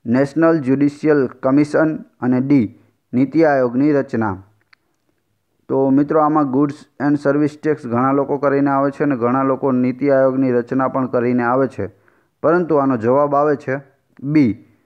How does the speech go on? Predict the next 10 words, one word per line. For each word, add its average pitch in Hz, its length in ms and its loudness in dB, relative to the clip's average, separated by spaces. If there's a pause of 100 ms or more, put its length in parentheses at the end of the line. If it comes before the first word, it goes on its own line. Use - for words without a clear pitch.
(220)
ભારત 139 400 -2
અને 156 140 -2
બાંગ્લાદેશ 143 680 -2
વચ્ચે 131 480 0
જમીન 123 400 2
સીમાની 123 500 0
સંધિ 117 400 -2
થઈ 113 240 0
હતી, 135 480 -2 (100)
જે 120 360 -2